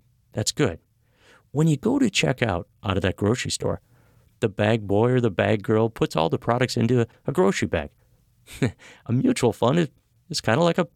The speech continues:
grocery bag of stocks or of bonds, and maybe a combination of both. And what I've done is I've created the, the shopping cart that I, I created a portfolio or the shopping cart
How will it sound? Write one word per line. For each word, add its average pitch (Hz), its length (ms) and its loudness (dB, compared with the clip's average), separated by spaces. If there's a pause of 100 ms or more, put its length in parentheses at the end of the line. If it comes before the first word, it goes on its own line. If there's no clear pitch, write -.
(440)
grocery 143 340 -2
bag 82 240 -2
of 98 280 -2
stocks - 560 -2
or 101 120 0
of - 240 -8
bonds, 95 480 -2 (760)
and 113 300 0 (760)
maybe 113 240 2
a 170 60 2
combination 170 480 0
of 143 100 0
both. - 380 -2 (1040)
And 95 140 0
what 113 160 2
I've 233 240 -4
done 120 200 2
is 101 120 0
I've 127 160 -2
created 131 380 -2
the, 107 180 0 (180)
the 127 80 0
shopping 139 420 0
cart 73 260 -10 (720)
that 82 140 -2
I, 120 260 0 (400)
I 76 100 -2
created 131 340 0
a 92 80 -2
portfolio 95 720 0 (380)
or 85 160 0
the 95 60 2
shopping 82 380 -2
cart 90 260 -2